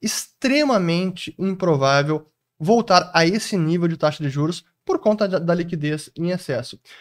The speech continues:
E eu quero botar esse artigo, então, porque foi em janeiro de dois mil e quinze, tem aqui, ó, foram duas partes, bem esmiuçado aqui, detalhado,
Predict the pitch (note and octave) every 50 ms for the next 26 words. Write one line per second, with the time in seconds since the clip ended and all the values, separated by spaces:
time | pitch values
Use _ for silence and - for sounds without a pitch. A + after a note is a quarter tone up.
0 | - - - _ - F#3 F#3 F#3 E4+ F4+ C#4+ C4+ A#3 A#3+ A3+ G#3+ G3+ F#3+ - -
1 | E3+ C#3+ - - G3+ G3 E3+ D#3 - - F3+ F#3+ E3+ F3 E3+ - E3 D3 - -
2 | E3+ E3+ E3+ D#3 C#3+ C#3+ - _ _ _ _ _ _ _ _ _ _ _ _ -
3 | F3 E3 E3 D3+ D3+ F3 G3+ G3+ F3+ F3 E3 D#3+ D#3+ D#3 D3 C#3+ - - F3+ G#3
4 | G#3+ E3 C#3 - C#3+ C3+ - - E3+ D3 B2 - - - - _ _ A3 A3+ G#3+
5 | G#3 A#3+ D4 C#4 - - - E3+ F#3 A3 A3 - F3 D3 C3 C3 D#3 E3 F#3 G3
6 | F#3+ F#3 F3 E3 D#3 C#3+ C3+ B2 B2 - _ - - _ _ _ D3 D3+ D#3 D#3
7 | E3+ E3+ E3 D3+ C#3+ - - C#3+ D3 E3+ E3 D3 C3 B2+ - D3 D3+ D3+ C#3+ D3
8 | D#3 D3 D3 C#3 B2+ B2+ B2+ C#3 D#3+ E3+ E3+